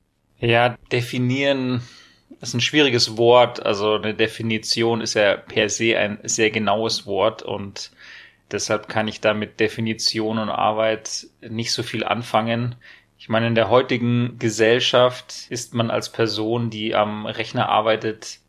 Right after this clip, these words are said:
ja, macht man meistens das Gleiche. Also man arbeitet mit Programmen, man schreibt Mails, man hat Meetings und man telefoniert. Diese vier Tätigkeiten machen neunzig Prozent der Leute, die vorm Rechner hocken. Und da jetzt zu sagen, man definiert sich damit,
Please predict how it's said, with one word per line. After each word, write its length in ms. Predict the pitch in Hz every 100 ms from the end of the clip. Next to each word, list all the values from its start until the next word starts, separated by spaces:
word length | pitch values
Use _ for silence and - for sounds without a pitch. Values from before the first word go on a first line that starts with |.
| _
ja, 140 | 107
macht 220 | 117 123 123
man 100 | 113
meistens 320 | 123 123 113
das 160 | 117
Gleiche. 480 | - 107 131 113 90
Also 240 | 98 101 107
man 460 | 101 98 101 101 -
arbeitet 340 | 113 127 127
mit 140 | 117 117
Programmen, 760 | 120 - 123 151 151 160 143
man 340 | 107 101 98 -
schreibt 440 | - - 107 -
Mails, 800 | 107 113 139 156 156 - - - _
man 500 | 107 101 101 101 104 -
hat 240 | - -
Meetings 560 | 120 143 - 143 147 -
und 180 | 117
man 140 | 110 117
telefoniert. 800 | 120 113 117 117 113 - - _ _ _ _ _ -
Diese 180 | 123 120
vier 160 | 127
Tätigkeiten 920 | 131 135 135 123 127 120 123 123 120 113
machen 260 | 104 107
neunzig 380 | 113 113 117 123
Prozent 400 | - 117 - 113
der 80 | 107
Leute, 280 | 104 117 117
die 120 | 110
vorm 240 | - 107
Rechner 320 | 110 - 123 113
hocken. 320 | 120 127 139
Und 220 | 113 107
da 140 | 113 117
jetzt 320 | 123 - 117
zu 100 | -
sagen, 380 | 110 117 120 123
man 180 | 117 104
definiert 720 | 113 127 117 120 127 143 143
sich 260 | - 110
damit, 680 | - 107 101 110 - - -